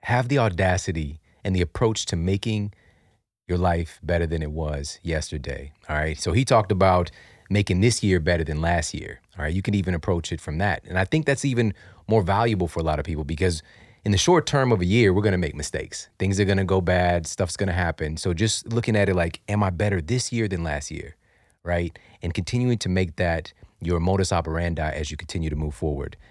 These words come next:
M-, and for me personally, I do it day by day. Each day, I just wanna get one percent better,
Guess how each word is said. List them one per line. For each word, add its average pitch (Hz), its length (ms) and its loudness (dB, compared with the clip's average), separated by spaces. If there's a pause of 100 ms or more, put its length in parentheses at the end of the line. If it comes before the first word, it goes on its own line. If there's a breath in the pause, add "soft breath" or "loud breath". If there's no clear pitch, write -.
M-, 82 220 -4
and 85 180 0
for 92 120 0
me 120 220 2
personally, 147 640 0
I 104 120 4
do 101 160 2
it 85 80 2
day 80 140 0
by 71 160 -2
day. - 280 -12 (360)
Each 139 260 0
day, 95 340 4
I 101 80 0
just 95 180 -4
wanna 87 180 0
get 80 220 -6
one 90 300 -2
percent 82 360 -4
better, - 300 -8